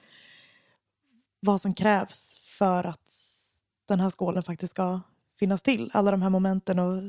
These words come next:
tajmingen och saker att passa och sådär. Så att det, mm. Att det ändå, det är ett, det är drygt i vardagen, men det tillför ändå ett mer värde i det långa loppet, tycker jag.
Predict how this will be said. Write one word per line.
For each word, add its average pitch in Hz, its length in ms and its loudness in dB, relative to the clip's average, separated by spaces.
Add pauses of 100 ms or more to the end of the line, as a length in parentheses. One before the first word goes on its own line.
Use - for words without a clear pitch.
(320)
tajmingen 190 540 2
och 190 100 0
saker 190 260 -8
att 190 100 -6
passa 190 360 -8
och 185 80 -6
sådär. 190 220 -8
Så - 100 -14
att - 60 -20
det, 202 300 -8 (1080)
mm. 226 280 -2 (1000)
Att - 80 -20
det 208 80 -2
ändå, 196 320 -2 (600)
det 208 80 2
är 202 140 2
ett, - 200 -10 (1300)
det 208 120 0
är 214 80 2
drygt 214 320 0
i 202 40 0
vardagen, 185 340 0
men 180 120 -4
det 190 60 -4
tillför 190 380 -8
ändå 180 220 -4
ett 180 140 -8
mer 196 420 0 (340)
värde 202 440 0
i - 80 -8
det 190 100 -2
långa 190 220 0
loppet, 214 340 -6
tycker 208 180 -10
jag. 208 80 -10